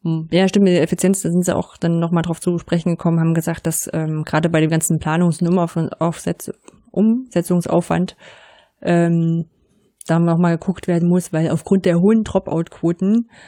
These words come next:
müssten sich Hochschulen überlegen, wann, äh, wann der zeitliche Erstellungsaufwand und die Kosten gerechtfertigt wären. Ich gedacht so,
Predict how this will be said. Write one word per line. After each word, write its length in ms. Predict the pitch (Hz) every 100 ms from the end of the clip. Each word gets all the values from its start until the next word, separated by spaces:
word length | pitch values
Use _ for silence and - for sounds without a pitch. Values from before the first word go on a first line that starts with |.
| _ -
müssten 260 | 170 180
sich 140 | 170 170
Hochschulen 340 | 185 175 170
überlegen, 460 | 165 151 175 165 151
wann, 180 | 170
äh, 380 | 160 160 165 170 170
wann 200 | 175 175
der 100 | 160
zeitliche 480 | 156 147 156 -
Erstellungsaufwand 800 | - - 175 170 - 151 151 160 -
und 80 |
die 60 | 156
Kosten 440 | - 156 - 156 156
gerechtfertigt 640 | - 143 - - - 139
wären. 260 | - 156 - _ _ _ _ _ _ _ _ _ _ _ _ _ _ _ _ _ _ _ _ _ _ _
Ich 120 | 185
gedacht 340 | - 147 156 -
so, 240 | 160